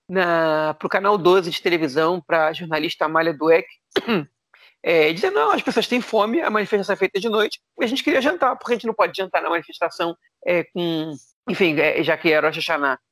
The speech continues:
Só que as pessoas não respeitaram a distância, as pessoas estavam comendo sem máscara, e o próprio Rosh Hashanah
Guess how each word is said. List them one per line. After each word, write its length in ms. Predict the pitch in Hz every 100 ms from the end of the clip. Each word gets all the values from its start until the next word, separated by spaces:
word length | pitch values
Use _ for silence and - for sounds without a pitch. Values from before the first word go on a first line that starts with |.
| _
Só 80 | -
que 120 | -
as 140 | - 226
pessoas 260 | 226 247
não 100 | 240
respeitaram 580 | 247 214 214 196 196 196
a 40 | 196
distância, 560 | - - 160 156 -
as 80 | 165
pessoas 220 | 185 214
estavam 180 | 208 196
comendo 220 | 185 180
sem 200 | - 233
máscara, 460 | 196 147 151 - 156
e 100 | 220
o 40 |
próprio 340 | - 254 262 214
Rosh 200 | 226 214
Hashanah 480 | 202 185 156 143